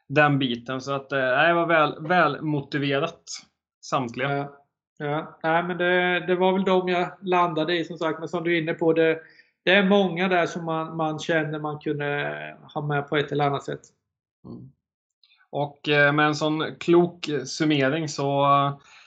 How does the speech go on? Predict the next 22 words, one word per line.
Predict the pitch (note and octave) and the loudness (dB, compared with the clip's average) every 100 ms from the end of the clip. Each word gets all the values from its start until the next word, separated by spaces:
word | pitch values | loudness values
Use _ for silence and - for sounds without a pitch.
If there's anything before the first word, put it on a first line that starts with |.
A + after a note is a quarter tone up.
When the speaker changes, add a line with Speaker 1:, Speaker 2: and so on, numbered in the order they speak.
| _ | _
Speaker 1:
tackar | - E3 - - | 2 2 2 -2
vi | C#3 | 0
väl | D3+ F#3+ | 0 0
för | F3+ | 0
många | D#3+ D#3 D3 C#3 | 2 2 4 2
kloka | C#3+ F3 D#3 C3+ D#3 C#3+ | 2 2 2 2 -2 0
och, | C3+ - C#3+ | -2 -4 -2
eh, | C3+ C3+ | 0 2
härliga | C#3 B2+ B2+ | 2 2 0
svar | D3+ D#3+ D#3+ | 0 0 0
i | C#3 C3+ | -2 -2
avsnittet | C3+ C#3 - C3+ B2+ F#3+ F3 | 0 0 -2 -8 -8 -8 -2
här. | C3 | 0
Vi | C3 C#3 C#3 | 0 -2 -4
närmar | C#3+ C#3+ C3+ C3 | -4 -2 0 -2
oss | C3 D3 - | -4 -8 -10
sitt | C3 - - C#3 | -10 -10 -14 -10
slut | - F3+ A3+ G#3+ | 0 0 0 0
här, | B2 | 0
så | A#2+ | 0
att, | C3 C3 - | -2 -4 -4
eh, | B2 | -4